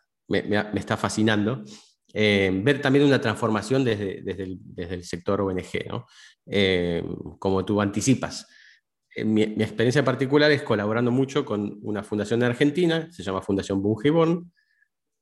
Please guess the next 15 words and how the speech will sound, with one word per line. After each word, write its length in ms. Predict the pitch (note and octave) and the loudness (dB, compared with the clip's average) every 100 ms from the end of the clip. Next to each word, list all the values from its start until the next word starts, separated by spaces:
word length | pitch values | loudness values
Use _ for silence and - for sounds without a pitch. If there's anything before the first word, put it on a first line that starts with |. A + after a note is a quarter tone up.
| - | -2
que 120 | A#2+ | 2
nació 360 | A2+ A2+ C#3+ C#3 | 4 4 2 4
de 100 | C3 | 4
una 140 | A#2+ | 4
empresa 400 | A2+ A#2+ C3 B2+ | 2 2 0 -2
que 80 | - | -6
ya 160 | - D#3 | 0 2
no 80 | D3+ | 2
existe, 520 | - F3 E3+ F3 F3+ | 0 -2 -2 -6 -2
que 100 | A2 | -2
era 100 | B2 | 0
una, 180 | A2 G2 F2 | -2 -4 -8
eh, 220 | - - _ - F2+ | -12 -18 _ -20 -12
para 140 | G2 | -6
decirlo 480 | F#2 - A2+ G#2+ - | -6 -2 -2 -2 -4